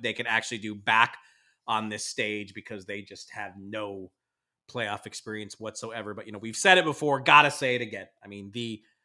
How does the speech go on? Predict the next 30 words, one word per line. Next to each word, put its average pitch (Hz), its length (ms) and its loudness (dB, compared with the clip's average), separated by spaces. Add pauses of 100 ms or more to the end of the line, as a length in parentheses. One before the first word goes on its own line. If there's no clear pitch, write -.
(260)
I 113 120 -4
was 110 180 -6
so, - 320 -4 (100)
I 110 180 0
hated 175 680 2
the 139 120 4
Halliburton 139 540 2
trade 131 320 -4
for 127 120 -12
them 120 180 -4
at - 140 -14
first, 110 520 -10
and 101 320 -8
it's - 280 -12
just - 320 -14
been, 104 320 -6 (680)
it's 101 160 -16
been 113 160 -8
a 113 60 -6
trade 123 640 -4
that 117 120 -6 (840)
worked 127 300 -8
for 131 80 -8
both 135 260 -2
teams. 139 520 -8 (180)
Halliburton 127 680 0
is 110 180 -10
a 110 40 -12
fantastic 120 680 -8
pacer. 139 460 -4